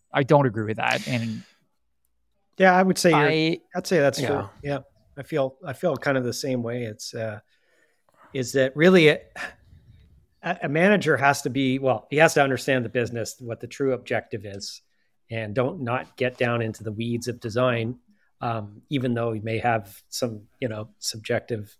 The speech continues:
Speaker 2: feelings on that. But
Speaker 1: Mm-hmm.
Speaker 2: it's like, at the end of the day, um, but they really have to be a good, uh, people manager, right? Build the right,
Speaker 1: Yep.
Speaker 2: build the right talent, allow them to do the job that they were intended to do,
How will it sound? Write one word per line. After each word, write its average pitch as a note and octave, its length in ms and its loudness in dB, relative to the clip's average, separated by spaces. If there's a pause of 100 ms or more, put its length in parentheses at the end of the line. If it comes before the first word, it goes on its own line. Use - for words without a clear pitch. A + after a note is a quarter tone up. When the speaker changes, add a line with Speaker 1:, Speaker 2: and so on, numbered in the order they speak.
Speaker 2:
feelings A#2+ 520 0
on A2 180 -2
that. A#2+ 260 -2
But B2+ 140 -2
Speaker 1:
Mm-hmm. C3 100 -6
Speaker 2:
it's D#3 100 -14
like, A#2 280 -4 (420)
at B2 100 -6
the C#3 140 2
end C#3 120 2
of C3+ 140 0
the A#2+ 60 -4
day, B2 380 0 (400)
um, A#2+ 500 -8 (1300)
but C#3 120 0
they D3+ 140 4
really D3+ 280 4
have C#3 200 2
to C#3+ 60 -2
be C#3 160 2
a B2 80 0
good, A#2 300 -2 (220)
uh, A2+ 360 -8 (220)
people C#3+ 380 0 (640)
manager, A#2+ 480 -6
right? C#3 300 -4 (180)
Build D3 260 2
the E3+ 80 0
right, D3 220 4
Speaker 1:
Yep. B2 200 -4 (280)
Speaker 2:
build D#3 180 0
the F3 80 -2
right D#3+ 220 2
talent, C3 520 -2 (580)
allow C3+ 320 2
them D3+ 180 0
to C#3+ 80 -6
do C#3 240 -2
the B2+ 100 -4
job B2 380 0
that A#2+ 160 -6
they B2 160 -4
were B2 180 -4
intended A#2+ 520 -6
to C3 80 -6
do, A2+ 360 -10